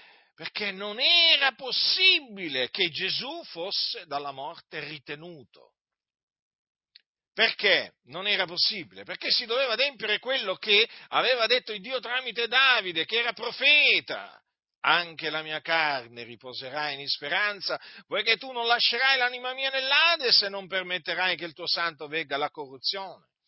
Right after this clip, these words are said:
Ecco dunque perché Gesù, il Cristo di Dio, preannunziò ai suoi discepoli che egli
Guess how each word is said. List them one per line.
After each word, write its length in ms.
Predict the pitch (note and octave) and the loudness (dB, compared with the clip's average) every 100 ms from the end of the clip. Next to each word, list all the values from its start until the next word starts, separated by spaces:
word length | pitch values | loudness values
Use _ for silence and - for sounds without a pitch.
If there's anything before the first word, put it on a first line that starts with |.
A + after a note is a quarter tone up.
| _ _ - | _ _ -10
Ecco 300 | C#3+ D#3 D#3 | -8 -6 -8
dunque 580 | E3 G3+ G#3 E3+ F#3 E3 - - | -8 -10 -10 -6 -6 -6 -10 -14
perché 360 | - E3 G3 F#3+ | -6 -4 -2 -4
Gesù, 560 | F3 F#3+ D3+ A3+ A3+ | -2 -4 -4 -6 -6
il 200 | A3+ G#3 | -6 -6
Cristo 480 | - G3+ C4 - C4 | -8 -4 -2 -2 -6
di 160 | B3 A#3 | -8 -10
Dio, 540 | F3+ C#4+ F4 F4 C4+ - _ _ _ _ _ | -4 0 2 0 -2 -10 _ _ _ _ _
preannunziò 840 | - F3 A#3 A#3 A#3 A#3 - D3+ G2 _ - | -4 0 2 0 -4 -8 -6 -6 -10 _ 0
ai 200 | D3 D3 | 0 0
suoi 680 | - - F3+ A#3 A#3+ A#3 | -4 -2 -4 -4 -6 -8
discepoli 920 | G#3+ G#3+ - - G#3+ D3+ - _ _ _ _ _ _ _ _ _ _ _ _ _ _ | -8 -4 -2 0 0 -2 -8 _ _ _ _ _ _ _ _ _ _ _ _ _ _
che 460 | - E3+ A3+ A#3 _ _ _ _ _ _ | 2 6 6 4 _ _ _ _ _ _
egli 840 | G3+ B3 C#4+ C#4 C#4 C4+ C4 B3+ | 8 10 10 6 -2 -4 -4 -4